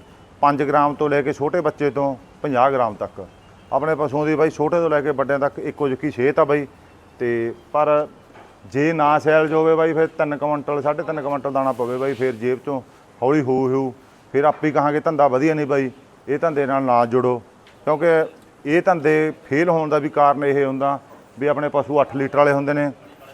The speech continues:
ਆਪਾਂ ਪਾਈ ਇਹਨਾਂ ਨੂੰ ਬਾਈ ਪੈਂਤੀ ਪੈਂਤੀ ਕਿਲੋ ਵਾਲੇ ਫੀਡ ਜਾਂਦੇ ਆ, ਪੈਂਤੀ ਪੈਂਤੀ ਰੁਪਈਆਂ ਵਾਲੀ ਕਿਲੋ, ਤਾਂ ਬਾਈ ਇਹਨਾਂ 'ਚੋਂ ਮੰਨ ਜੇ ਚਾਰ ਕਿਲੋ ਵੀ ਦਾਣਾ ਪਾਵਾਂਗੇ ਤਾਂ ਪੂਰਾ ਸ਼ੂਰਾ ਹੋ ਜਾਂਦਾ ਬਾਈ।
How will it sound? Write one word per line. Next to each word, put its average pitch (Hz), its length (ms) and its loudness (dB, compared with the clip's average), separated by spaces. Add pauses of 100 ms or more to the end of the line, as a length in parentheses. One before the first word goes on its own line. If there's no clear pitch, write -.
(120)
ਆਪਾਂ 139 240 2
ਪਾਈ 143 280 2
ਇਹਨਾਂ 151 240 -2
ਨੂੰ 156 100 0
ਬਾਈ 147 120 2
ਪੈਂਤੀ 139 300 -4
ਪੈਂਤੀ 135 280 -4
ਕਿਲੋ 139 300 0
ਵਾਲੇ 143 340 2
ਫੀਡ 143 300 -6
ਜਾਂਦੇ 151 240 0
ਆ, 143 60 0
ਪੈਂਤੀ 139 320 -6
ਪੈਂਤੀ 139 240 -8
ਰੁਪਈਆਂ 139 220 -6
ਵਾਲੀ 139 160 -4
ਕਿਲੋ, 139 320 -2 (540)
ਤਾਂ 143 140 -2
ਬਾਈ 156 200 0
ਇਹਨਾਂ 160 220 -4
'ਚੋਂ 139 420 -6
ਮੰਨ 139 260 -6
ਜੇ 147 80 -4
ਚਾਰ 143 280 0
ਕਿਲੋ 147 260 -2
ਵੀ 143 80 -2
ਦਾਣਾ 139 220 0
ਪਾਵਾਂਗੇ 139 500 0 (460)
ਤਾਂ 143 160 2
ਪੂਰਾ 143 300 0
ਸ਼ੂਰਾ 143 280 2
ਹੋ 123 140 2
ਜਾਂਦਾ 123 180 2
ਬਾਈ। 139 240 0